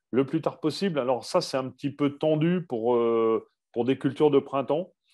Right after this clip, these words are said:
Euh, mais en fait, euh, si on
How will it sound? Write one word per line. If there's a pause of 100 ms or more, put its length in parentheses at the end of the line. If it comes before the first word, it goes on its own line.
(320)
Euh,
mais (540)
en
fait,
euh,
si
on